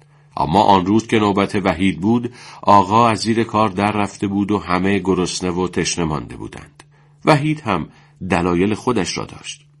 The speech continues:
آن روز اولین روزی بود که مجبور شده بود کارهای خانه را انجام بدهد. حوصله‌اش نکشیده بود و سر خودش را بیرون گرم کرده بود.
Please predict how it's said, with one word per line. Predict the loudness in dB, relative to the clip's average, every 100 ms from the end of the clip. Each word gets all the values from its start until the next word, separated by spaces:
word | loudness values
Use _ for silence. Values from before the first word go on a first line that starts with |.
| _ -4
آن | 0 4
روز | 6 4 2 -10 -20 -20 -12 2
اولین | 2 4 2 2
روزی | 4 4 2
بود | 2 0 0
که | 0
مجبور | 0 0 0 0
شده | 0 0
بود | 2 0 0
کارهای | 0 0 0 -2 -2
خانه | 0 -2 0
را | 0 -2
انجام | -4 -4 -8 -8
بدهد. | -12 -12 -14 -18 _ _ -20 -4
حوصله‌اش | 2 4 4 4 2 2
نکشیده | 0 0 -2 0 0
بود | 0 -2 -2
و | 0
سر | 0 0 -2
خودش | 0 -2 -2 -2
را | -2
بیرون | 0 0 2 0
گرم | -2 -6 -8
کرده | -8 -8 -8 -14
بود. | -18 -20